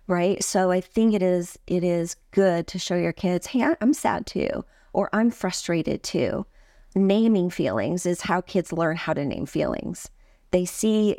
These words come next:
we mirror for them, and we also, you know, provide an example of what this looks like. If I never use the words frustrated, um,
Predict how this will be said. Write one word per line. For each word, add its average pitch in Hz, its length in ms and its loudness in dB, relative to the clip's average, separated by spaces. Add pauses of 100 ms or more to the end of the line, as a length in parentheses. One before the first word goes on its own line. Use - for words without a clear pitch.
we 185 240 2
mirror 185 320 2
for 170 200 -4
them, 156 440 -2
and 175 180 0
we 165 140 0
also, 160 640 -2
you 175 80 -2
know, 156 100 -2
provide 165 400 -2
an 151 140 -4
example 170 440 -2
of 156 120 -2
what - 140 -2
this - 200 -8
looks - 220 -6
like. - 260 -6 (400)
If - 100 -8
I 240 120 2
never 214 220 2
use 185 260 2
the 175 100 -2
words 160 260 -2
frustrated, 160 920 -4 (400)
um, 151 600 -2